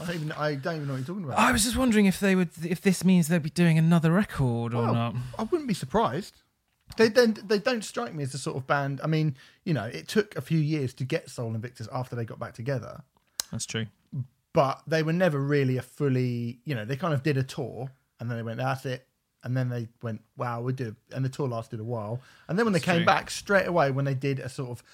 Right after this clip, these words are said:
Speaker 1: second run round on the, you know, the sort of the nostalgia circuit,
Speaker 2: Yeah.
Speaker 1: they very quickly went, "We can't do this. We have to have an album."
Speaker 2: Yeah.
Speaker 1: Which is why I trust them to come back, which is why I'm much more excited for them coming back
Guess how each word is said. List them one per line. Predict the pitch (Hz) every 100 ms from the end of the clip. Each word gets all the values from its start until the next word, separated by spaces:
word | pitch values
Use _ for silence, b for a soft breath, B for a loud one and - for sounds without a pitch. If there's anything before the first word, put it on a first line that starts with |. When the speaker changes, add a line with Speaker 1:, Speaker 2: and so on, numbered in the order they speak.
| b -
Speaker 1:
second | - 175 131 151 131
run | 135 127 120
round | 127 120 120 117
on | 123 120
the, | 113 110 110 107
you | 120
know, | 104 95
the | 101
sort | 90 110
of | 110
the |
nostalgia | 113 113 - 120 104
circuit, | - 95 101 104 127 B -
Speaker 2:
Yeah. | 123
Speaker 1:
they |
very | 131 143 131
quickly | 147 127 120
went, | 107 104
"We | 113 123
can't | 123 113 107
do | 113
this. | 98 98
We | 113 107
have | 104
to | -
have | 104 101
an | 104
album." | 104 98 - -
Speaker 2:
Yeah. | 101 101 -
Speaker 1:
Which | 131 160
is | 147 175 -
why | 151 160 151
I | 139
trust | 135 160 -
them | 123
to | 123
come | - 123
back, | 113
which | 131 131
is | 127
why | 156 143
I'm | 143
much | 160 -
more | 135
excited | 127 127 110
for | 117
them | 123 127
coming | 113 107
back | 104 98